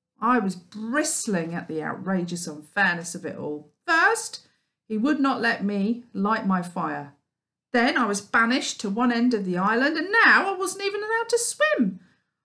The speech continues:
I wanted to call him every name and, that I could think of, but I didn't. I didn't go swimming in the sea again either. I capitulated. I gave in because I had to. I needed his food, his water,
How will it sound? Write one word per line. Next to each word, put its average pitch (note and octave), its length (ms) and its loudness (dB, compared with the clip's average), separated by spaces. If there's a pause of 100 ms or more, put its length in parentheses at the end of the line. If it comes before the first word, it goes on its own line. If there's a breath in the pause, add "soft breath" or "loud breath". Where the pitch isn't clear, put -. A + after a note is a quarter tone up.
(200)
I D#4+ 220 2
wanted A#3+ 240 -2
to - 100 -8
call C#4 300 0
him A#3 220 2
every D4 380 -2
name F#3 340 0
and, F#3 100 -2 (160)
that F#3+ 140 -2
I G#3 120 2
could G#3 240 -6
think A3+ 340 0
of, C#3+ 200 -8 (280)
but B3+ 120 0
I D4+ 120 2
didn't. C4 760 -2 (560)
I F#3+ 80 -2
didn't D4+ 300 -2
go F#3+ 180 2
swimming F#3 340 0
in F3+ 80 -4
the F3+ 80 -8
sea F3+ 240 -6
again F3+ 260 -4
either. E3+ 440 -4 (440)
I G#3 220 -4
capitulated. D#3+ 1040 -6 (440)
I A3+ 220 0
gave G3 440 0
in F3 240 -2
because F3 320 -4
I F3+ 140 -2
had G3 380 -10
to. D#3 340 -6 (600)
I A#3 180 2
needed A3 460 2
his D#3+ 280 -4
food, D3+ 400 -6
his A3 240 -4
water, F#3 560 -6